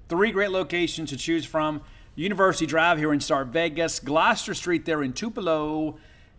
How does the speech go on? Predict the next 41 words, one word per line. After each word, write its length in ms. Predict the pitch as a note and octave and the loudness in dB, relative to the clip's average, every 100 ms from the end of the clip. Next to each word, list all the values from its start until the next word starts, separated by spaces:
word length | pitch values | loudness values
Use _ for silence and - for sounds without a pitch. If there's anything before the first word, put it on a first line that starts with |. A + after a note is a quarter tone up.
| - | -12
and 360 | A2+ C3 D#3 E3+ | -4 0 0 0
the 80 | |
newest 280 | F3+ F#3 - | -2 -4 -6
one, 160 | D3 D3+ | -10 -14
Lake 280 | A#2+ B2 C#3+ | -6 -4 2
Harbor 260 | D#3 D3+ D3 | 4 4 0
Drive 460 | D3 D#3 D#3 C#3 | 0 0 0 -4
in 100 | C3+ | -6
the 80 | C#3+ | -4
Ridge 240 | C#3+ D3 | -2 -2
and 100 | C#3 | -2
Flowwood 320 | - C#3 C3+ B2+ | -4 -2 -2 -2
area. 280 | A#2+ A#2 | -4 -6
Go 120 | A#2 C#3+ | -6 0
by 200 | D3+ D3+ | 0 0
and 80 | |
check 180 | C#3+ E3 | 0 0
'em 80 | D3+ | 2
out 180 | D#3+ D#3+ | 0 0
today. 300 | D3 D#3+ D#3 | -2 -2 -2
Get 160 | C#3+ | -4
that 140 | D#3 D3 | -6 -4
chocolate 420 | E3+ D#3 D#3+ D3 | 0 0 -2 -4
shake 240 | F3 D#3 | -4 -4
to 80 | D3 | -2
go. 160 | C#3+ E3 | 0 2
You'll 140 | D3+ | 2
be 80 | C#3 | -2
glad 540 | A#2 D#3 F3+ G3+ F#3 C3 | 0 2 4 4 0 -6
you 420 | E3 G3 G#3 G3 C3 G#2+ | -4 -2 -2 -6 -10 -2
did. 520 | F#3 D#3+ A#2 G#2 - - - - - - - - - - - - | 0 0 -4 -8 -20 -20 -20 -20 -20 -20 -20 -20 -20 -20 -20 -10
All 80 | B2 | 0
right? 380 | E3+ G3+ F#3 - - - - - - - - - - - - - - - - - - - - | 2 2 -2 -12 -20 -20 -20 -20 -20 -20 -20 -20 -20 -20 -20 -20 -20 -20 -20 -20 -20 -20 -4
All 80 | F3 | -2
right, 160 | E3 | 0
so, 300 | - F#3 F#3 | 0 2 4
uh, 180 | F3 D#3 - - C3+ D#3+ - - - - | 4 2 -2 -8 -8 -8 -8 -12 -10 -10
<laughs> 800 | - - - - - - - - | -10 -14 -20 -18 -16 -16 -16 -14
Roy's 400 | - D3+ E3+ C#3+ | -2 2 4 2
texting 400 | - D#3 C#3+ D3 | 2 0 0 -4
me, 240 | C#3 A#2+ | -4 -6